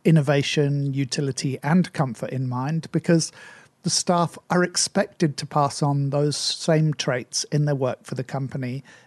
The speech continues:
in designing the exteriors and interiors of cars. So, you know, it was full of cozy offices that walls could be rolled back and suddenly you're in a warehouse so that the staff could effectively be working next to the full-size, uh,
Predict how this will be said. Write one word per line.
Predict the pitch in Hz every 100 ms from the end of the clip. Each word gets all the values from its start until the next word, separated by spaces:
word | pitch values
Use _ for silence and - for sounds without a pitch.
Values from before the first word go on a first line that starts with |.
| _
in | 151 147 135
designing | 143 135 139 135 131 135
the | 120
exteriors | 123 - - 143 131 120 -
and | 135
interiors | 131 117 123 113 117 117
of | - -
cars. | 196 180 110 - - _ _ _ _ _ -
So, | - 175
you | 175 185
know, | 160
it | 151
was | 165 143
full | - 170
of | 160 - - - - -
cozy | 190 190 175
offices | 170 147 165 - 170 165 -
that | - 147 - - - - _ _ -
walls | 165 180 170
could | - 165 143
be | 165
rolled | 143 160 165 143
back | 160 160 -
and | 156 143
suddenly | 160 165 151
you're | 147 156
in | 151
a |
warehouse | 139 147 156 127 151 147 143
so | - 160
that | 139 -
the | 143
staff | - 156 139 -
could | 151
effectively | 139 160 - 151 143 139
be | 139 135
working | 127 143 139 151 135 139
next | 143 - - - -
to | 170 156
the | 147
full-size, | 131 151 139 - 135 131 127 -
uh, | 139